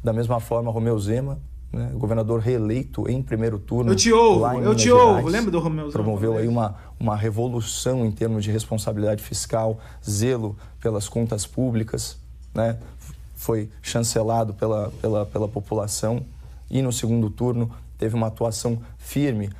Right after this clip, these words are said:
Speaker 1: pra tentar evitar que, eh, certas pessoas, aspas, voltassem à cena do crime, parafraseando aqui Geraldo Alckmin. Ah, nós também temos a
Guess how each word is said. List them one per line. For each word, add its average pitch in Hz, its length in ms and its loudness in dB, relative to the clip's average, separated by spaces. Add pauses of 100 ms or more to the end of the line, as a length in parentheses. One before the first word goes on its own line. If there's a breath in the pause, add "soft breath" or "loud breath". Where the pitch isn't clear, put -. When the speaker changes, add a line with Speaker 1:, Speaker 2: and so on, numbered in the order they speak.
(120)
Speaker 1:
pra 117 140 0
tentar 113 560 -2
evitar 110 720 -2 (240 soft breath)
que, 120 320 0
eh, 110 420 2 (420)
certas 117 380 -2
pessoas, 113 480 -2 (180 soft breath)
aspas, 120 480 -4
voltassem 117 540 -2
à 113 60 -2
cena 113 220 0
do 104 120 -2
crime, 123 360 -2 (160)
parafraseando 110 580 0
aqui 107 160 -2
Geraldo 104 360 0
Alckmin. 113 360 0 (420 loud breath)
Ah, 120 220 2
nós 123 240 -2
também 131 240 2
temos 127 400 0
a 117 220 2